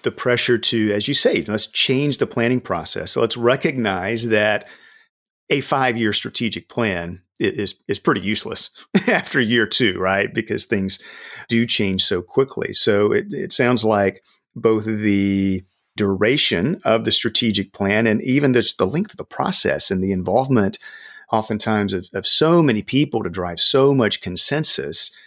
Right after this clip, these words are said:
over an extended period of time to come to these strategic plans that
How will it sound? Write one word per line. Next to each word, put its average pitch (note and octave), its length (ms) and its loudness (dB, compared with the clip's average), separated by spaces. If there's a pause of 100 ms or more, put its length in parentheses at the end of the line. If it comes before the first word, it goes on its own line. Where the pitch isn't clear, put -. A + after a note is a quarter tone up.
(360)
over G#2+ 360 2
an F#2 200 0 (140)
extended B2+ 680 0
period B2 380 4
of E2+ 100 -4
time A#2+ 440 0
to F#2 100 -6
come D3+ 340 -2
to F#3+ 140 0
these F2 220 -2
strategic - 560 -8
plans F2+ 460 -6
that G2 220 0